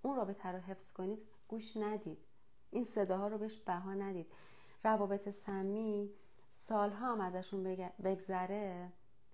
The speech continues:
عموماً خیلی اصلاح پذیر نیستن، چون که می‌گم ما به خاطر یک خلأ فقدانی که من خودم دارم، یک آدمی رو جذب کردم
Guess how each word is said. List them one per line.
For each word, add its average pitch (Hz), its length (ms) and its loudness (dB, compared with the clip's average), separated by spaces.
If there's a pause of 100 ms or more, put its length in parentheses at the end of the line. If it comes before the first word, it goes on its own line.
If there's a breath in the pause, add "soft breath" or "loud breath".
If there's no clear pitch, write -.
(260)
عموماً 214 340 6
خیلی 202 280 0
اصلاح 196 420 -6
پذیر 180 420 -4
نیستن، 180 580 -2 (1300)
چون 208 180 4
که 214 100 -2
می‌گم 208 220 -2
ما 190 140 0
به 196 80 0
خاطر 196 260 -4
یک 220 140 -6
خلأ 196 480 -2
فقدانی 214 720 2
که 254 160 -4
من 226 420 4
خودم 196 680 0
دارم، 202 420 2
یک 262 160 -4 (100)
آدمی 196 600 6
رو 160 100 -2
جذب 160 500 -2
کردم 160 760 -6